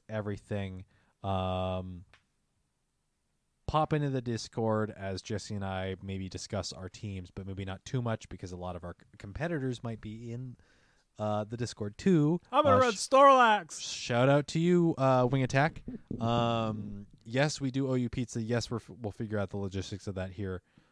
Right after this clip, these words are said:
Speaker 1: Um, um, and also join the Discord and laugh at us as we get, uh, eliminated from the, the tournament.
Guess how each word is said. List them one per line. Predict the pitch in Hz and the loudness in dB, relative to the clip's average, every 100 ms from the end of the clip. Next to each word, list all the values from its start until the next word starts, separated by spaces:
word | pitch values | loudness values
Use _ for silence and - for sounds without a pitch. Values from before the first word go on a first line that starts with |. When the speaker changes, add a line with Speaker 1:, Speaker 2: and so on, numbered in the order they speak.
| _ 98 | _ -10
Speaker 1:
Um, | 95 95 92 92 92 90 87 85 _ _ _ _ _ _ _ _ - - _ _ _ _ _ _ 120 | -6 -4 -4 -4 -6 -10 -12 -16 _ _ _ _ _ _ _ _ -20 -20 _ _ _ _ _ _ -4
um, | 117 113 113 110 110 110 110 107 107 110 110 107 107 101 - _ _ _ _ _ _ _ _ | -2 0 -2 -2 -2 -2 -4 -6 -8 -10 -10 -8 -10 -10 -14 _ _ _ _ _ _ _ _
and | 139 151 151 143 | 0 4 4 4
also | 143 135 139 | 4 4 2
join | 139 135 | 2 2
the | |
Discord | 127 120 - 123 120 113 | 0 0 2 4 4 2
and | 123 117 | -4 0
laugh | 117 120 117 | 2 2 2
at | 117 | 0
us | 110 123 | 0 0
as | 110 110 | -2 -2
we | 110 | -4
get, | 107 107 - _ - | -4 -6 -10 _ -8
uh, | 107 104 104 104 104 | -4 -4 -4 -6 -6
eliminated | 117 120 117 113 104 | -4 -2 -2 -4 -2
from | 117 107 | -4 -2
the, | 104 98 | -2 -2
the | - 104 101 101 98 98 95 - _ _ - | -2 0 0 0 -2 -4 -6 -8 _ _ -6
tournament. | 127 117 110 | -2 0 0